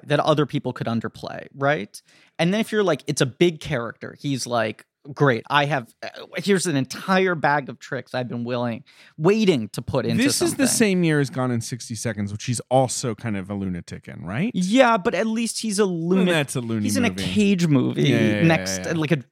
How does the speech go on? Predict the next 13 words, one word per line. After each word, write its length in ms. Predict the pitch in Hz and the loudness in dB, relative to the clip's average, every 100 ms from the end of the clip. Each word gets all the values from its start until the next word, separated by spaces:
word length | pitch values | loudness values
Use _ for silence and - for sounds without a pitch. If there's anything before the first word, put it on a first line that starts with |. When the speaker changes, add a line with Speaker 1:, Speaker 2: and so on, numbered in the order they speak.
| - | -2
Speaker 1:
Bruckheimer 440 | 185 - 190 165 | -2 0 -4 -4
film. 240 | - 156 143 | -2 0 2
Speaker 2:
And 160 | 143 | 2
then 240 | 143 - - | 0 -4 -12
I, 40 | - | -6
Speaker 1:
Yeah. 220 | 135 - 147 | -6 -2 -4
Speaker 2:
I 60 | |
feel 180 | - 185 | 2 2
like 120 | 160 165 | 4 2
then 160 | 160 | 0
it's 180 | 151 - | -2 -6
kind 440 | - 170 170 190 | -6 0 0 2
of 460 | 196 170 143 127 | 0 0 -6 -14